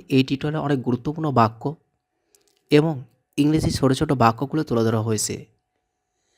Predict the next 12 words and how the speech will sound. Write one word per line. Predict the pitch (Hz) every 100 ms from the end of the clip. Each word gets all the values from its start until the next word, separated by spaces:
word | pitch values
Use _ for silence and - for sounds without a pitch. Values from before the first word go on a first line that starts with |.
| _ _ -
যে | 175
বাক্যগুলো | 147 135 - 185 196
আমরা | 190 196
প্রায়শই | 160 127 147 151 123 - _ _ _ _ _
ব্যবহার | 139 123 113 123
করে | 120 110
থাকি। | 117 110 123 - _ _ _ _ _ _ _ _ _ _ _ -
আপনি | 139 - 196
চাইলে | 190 175 147 - _ _ _ _ _ -
পরিবারের | 147 175 180 185 -
অন্যদের | 135 156 170
সাথেও | - 170 110